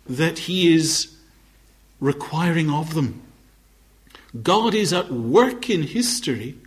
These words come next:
and one of the major ways in which he works in history is through his people acting in obedience to his commands.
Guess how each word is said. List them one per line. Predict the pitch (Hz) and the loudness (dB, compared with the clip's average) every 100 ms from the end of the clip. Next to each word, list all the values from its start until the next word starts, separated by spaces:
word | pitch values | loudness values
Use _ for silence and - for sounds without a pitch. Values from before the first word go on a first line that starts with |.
| _ - - - | _ -20 -20 -6
and | 175 185 | -2 0
one | 220 247 | 4 4
of | 208 | 6
the | 214 | 6
major | 190 185 247 247 208 220 | 6 4 4 2 0 0
ways | 202 220 220 170 | 2 2 0 -2
in | 185 | 0
which | 175 - | -2 -2
he | 170 143 | -4 -4
works | 131 233 254 - - | -2 -2 -2 -6 -6
in | 170 143 | -4 -6
history | 147 190 - - 147 156 160 - - | -4 -4 -4 -6 -4 -4 -6 -10 -4
is | 202 196 | -2 -2
through | - - 160 247 254 | -6 0 2 4 2
his | 226 190 | 0 -2
people | - - 226 247 127 131 131 - - | -6 -6 -6 -4 0 0 -2 -12 -6
acting | 185 240 - - 226 208 | -2 -2 -2 -2 0 2
in | 202 | 2
obedience | 165 135 151 190 254 208 135 147 156 | 2 -2 -4 -2 0 2 2 2 -2
to | - | -4
his | 151 165 160 | -2 -4 -2
commands. | 185 175 170 214 156 104 - | -2 0 -2 -2 -4 -4 -8